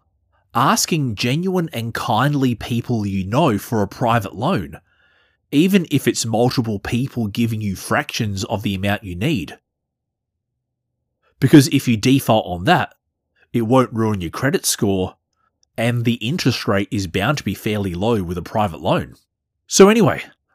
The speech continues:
uh, I went to this one car yard, sat down with the young man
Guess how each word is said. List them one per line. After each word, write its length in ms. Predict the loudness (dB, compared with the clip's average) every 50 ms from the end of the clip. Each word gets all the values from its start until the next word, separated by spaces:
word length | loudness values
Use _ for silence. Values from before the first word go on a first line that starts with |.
| _ -2
uh, 100 | -2 2 4
I 80 | 6
went 200 | 6 6 4 2 4
to 80 | 4 4
this 160 | 4 4 2
one 260 | 0 0 0 -2 -2
car 320 | -6 -4 -4 -2 -2 0 -2
yard, 400 | -2 -2 -4 -4 -6 -8 -10 -14 _ _ _ _ _ _ _ _ _ _ -4
sat 360 | -2 2 4 4 4 4 2
down 260 | 0 0 2 2 2 4
with 220 | 4 4 4 4
the 100 | -2 -2
young 340 | 0 0 0 0 0 -2 -4
man 400 | -4 -4 -2 -2 -4 -4 -6